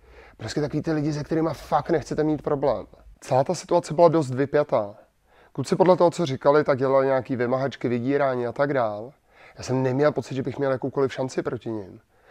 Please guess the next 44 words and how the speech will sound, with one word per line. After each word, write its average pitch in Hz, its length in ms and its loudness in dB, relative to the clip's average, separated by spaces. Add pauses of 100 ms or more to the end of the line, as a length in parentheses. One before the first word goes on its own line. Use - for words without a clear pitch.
(240)
A - 60 -18
celou 131 280 -2
dobu, 180 160 2
jak 196 100 0
jsem 190 120 -4
tam 185 140 2
tak 190 140 -2
stál, 156 220 0
tak 156 140 -10
jsem 160 100 -8
si 156 140 -14
říkal, 165 420 -6
proč 117 280 -8
mě 135 120 -2
netrefí? 165 600 -6 (1000)
Já 110 100 -2
v 110 40 -2
jeden 160 180 2
moment 196 260 2
jsem 180 120 -4
se 196 160 -2
chtěl 202 180 2
kouknout, 170 400 0
jestli 147 380 0
za 117 100 -2
mnou 156 220 -2
někdo 135 280 -2
nestojí. 107 560 -8 (440)
Tak 107 120 -8
jsem 117 120 -6
se 151 100 -6
otočil 165 680 -4 (580)
a - 40 -20
tam 123 100 -2
bylo 131 120 2
asi 170 160 -4
patnáct, 160 560 -2
dvacet 139 300 -8
úplně 147 260 -4
cizích 147 380 -8
lidí. 147 360 -6 (360)
Co 143 140 -2
se 175 120 -2
stalo? 151 380 0